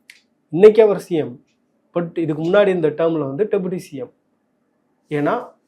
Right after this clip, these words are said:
அந்த அரேஞ்ச்மெண்ட் வந்து ஏக்நாத் ஷிண்டேவோட போகும்போது அந்த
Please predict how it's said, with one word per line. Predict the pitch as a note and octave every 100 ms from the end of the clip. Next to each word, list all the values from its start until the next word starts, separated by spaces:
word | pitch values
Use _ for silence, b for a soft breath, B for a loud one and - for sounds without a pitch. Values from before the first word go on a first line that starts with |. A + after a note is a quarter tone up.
| _ _
அந்த | C#3+ C#3+
அரேஞ்ச்மெண்ட் | C#3+ F#3+ G3 E3+ E3
வந்து | D3+ D3+ E3+ F3 D3 C#3 C3+ C3
ஏக்நாத் | D#3 D#3+ F3 D#3+
ஷிண்டேவோட | D3 D3+ E3 D#3
போகும்போது | D#3+ D#3+ C#3 B2+ D#3+ C4 _ _ _ _ _ _
அந்த | - D3+ A3+ A3+ A3 G3+ F#3+